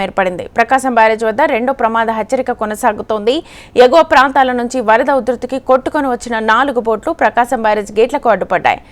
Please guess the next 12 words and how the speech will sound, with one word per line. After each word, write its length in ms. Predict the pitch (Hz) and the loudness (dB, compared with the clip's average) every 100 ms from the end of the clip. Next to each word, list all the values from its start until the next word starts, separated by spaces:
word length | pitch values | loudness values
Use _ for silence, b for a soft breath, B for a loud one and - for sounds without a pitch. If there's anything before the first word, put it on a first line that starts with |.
| B B B | B B B
గేట్ల 240 | 294 359 359 | 4 4 2
నుంచి 180 | 294 302 269 | 0 -2 -2
విడుదల 260 | 247 269 254 | 0 0 0
చేస్తున్న 380 | 262 269 240 226 226 | -2 0 -2 0 -2
నీటికి 340 | 247 - 302 | -4 -4 -2
అడ్డుగా 380 | - 208 233 254 220 | 2 2 2 0 0
మారడంతో 420 | 214 214 220 330 403 | -2 -4 -4 -2 0
నీరంతా 340 | 269 269 214 208 | 0 -2 -2 -4
నిలిచిపోయింది. 560 | 190 180 - 160 131 82 - b b b | -4 -10 -6 -6 -6 -10 -20 b b b
ఈ 80 | 214 214 | 0 4
నాలుగు 240 | 240 320 | 4 2
బోట్లు 320 | 269 285 254 | 0 0 0